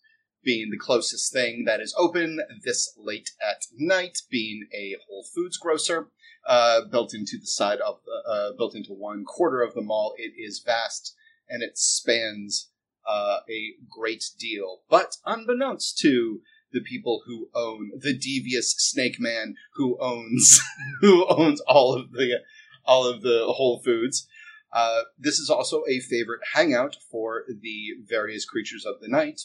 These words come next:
because the butcher is very lax in his wares when it is time to go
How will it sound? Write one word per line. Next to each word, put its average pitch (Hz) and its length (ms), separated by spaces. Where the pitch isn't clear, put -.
because 104 380
the 151 240
butcher 117 480
is 113 460
very 120 220
lax 113 520
in 107 220
his 101 320
wares 110 580
when 107 140
it 104 40
is - 140
time 101 280
to - 140
go 95 140